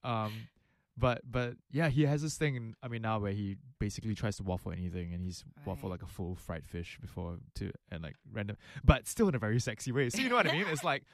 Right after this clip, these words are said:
Speaker 2: <laughs>
Speaker 1: like, in a, like a science experiment, like, you make sure you have some constants, and then small variables change.
Speaker 2: Yeah.
Speaker 1: And his, and his numbers are great.
Speaker 2: Yeah. No, I do think there's something about taking what has been done before and making it your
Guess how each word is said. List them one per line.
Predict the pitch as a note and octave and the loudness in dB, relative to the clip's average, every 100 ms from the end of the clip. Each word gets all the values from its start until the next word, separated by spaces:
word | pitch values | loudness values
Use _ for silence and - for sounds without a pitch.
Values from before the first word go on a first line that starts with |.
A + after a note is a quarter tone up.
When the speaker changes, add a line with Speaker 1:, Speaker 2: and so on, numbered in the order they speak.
| - | -20
Speaker 2:
<laughs> | - C#3 | -20 -8
Speaker 1:
like, | D3+ C#3 C3 _ _ - | -4 -4 -6 _ _ -4
in | D3+ | -2
a, | D#3 | -2
like | C#3 | -2
a | B2+ | -2
science | D#3 C3+ | -4 -4
experiment, | - A#2 A2+ A#2 G2+ | -4 -4 -2 -2 -2
like, | G#2+ | -4
you | |
make | G#2+ - | -4 -4
sure | C3+ | -6
you | A2+ | -4
have | G#2 | -4
some | - G2 G2 - | -4 -4 -4 -8
constants, | - F#2 - G#2+ C3 - - | -8 -8 -4 -6 -4 -8 -10
and | G2+ | -4
then | G2+ G2 - | -4 -4 -12
small | - G#2 F#2+ | -8 -6 -4
variables | F2+ F2 F#2 G2 | -4 -6 -8 -8
change. | - - - - | -12 -12 -12 -14
Speaker 2:
Yeah. | F3 D#3 D3+ D3 _ _ _ | -20 -20 -20 _ _ _ _
Speaker 1:
And | F3 | -16
his, | D#3+ _ | -16 _
and | D3+ | -12
his | F3+ D#3+ | -12 -8
numbers | E3+ G3 C#3+ | -8 -6 -8
are | |
great. | B2+ E3+ - _ | -8 -8 -8 _
Speaker 2:
Yeah. | E3+ D#3+ _ _ | _ _ _ _
No, | A#3 C#4+ | -18 -16
I | D#4 | -14
do | C#4+ G#4+ | -14 -16
think | F4+ F#4+ - - | -16 -18 -20 -18
there's | F3 F3 E3+ | -10 -8 -8
something | F#3 F3+ G3+ G3 | -12 -12 -12 -14
about | C3+ D3 C#3 - | -12 -10 -12 -12
taking | - F3+ E3 - F3 F3 D#3+ | -16 -16 -16 -12 -10 -10 -8
what | D#3 | -10
has | C#3 D#3 | -10 -14
been | C#3+ D#3 D#3 | -14 -12 -12
done | D3 C#3+ D3+ | -12 -12 -12
before | D3 C#3+ D3 C#3 | -14 -16 -18 -14
and | D3 C#3+ | -14 -12
making | C#3 - D#3 | -16 -12 -14
it | - | -12
your | C#3+ | -18